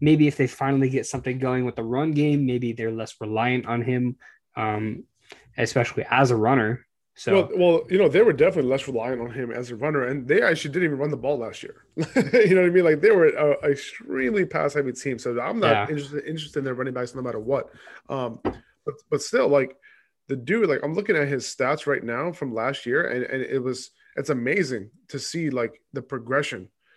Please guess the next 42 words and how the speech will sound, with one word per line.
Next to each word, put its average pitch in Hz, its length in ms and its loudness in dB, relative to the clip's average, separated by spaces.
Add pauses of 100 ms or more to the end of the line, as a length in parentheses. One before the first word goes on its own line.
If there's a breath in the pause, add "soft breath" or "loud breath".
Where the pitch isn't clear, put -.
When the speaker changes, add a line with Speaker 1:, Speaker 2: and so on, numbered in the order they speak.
(200 soft breath)
Speaker 2:
Um, 120 220 -2
Speaker 1:
Oh, 147 100 8
yeah. 143 260 4 (600 loud breath)
Speaker 2:
you 147 120 -2
know, 123 340 -2
uh, 131 140 -4
as 127 180 -4
far 135 180 0
as 117 80 -4
rushing 143 320 -4
yards. 101 340 -8 (260 soft breath)
So 160 220 2
last 156 340 -2
season, 131 380 -6 (400)
um, 131 240 -2
he 151 160 -6
only 202 240 0
rushed 156 300 -2
for, 135 400 0 (580 soft breath)
let's 127 160 -4
see, 110 240 -6 (100)
sorry, 110 540 -4
uh, 120 280 -4
four 196 260 -2
hundred 190 220 0
twenty 170 280 -4
yards 127 480 -2 (840)
last 131 280 -2
year. 147 180 -2
Speaker 1:
But 160 80 6
he 160 40 8
still 170 160 6
had 151 100 4
eight 139 60 0
Speaker 2:
Um, 135 120 2
Speaker 1:
rushing 127 280 0
touchdowns. - 580 -10 (440)
Speaker 2:
He 185 60 4
had 185 140 4
eight 190 160 2
rushing 143 280 -2
touchdowns. 113 600 -10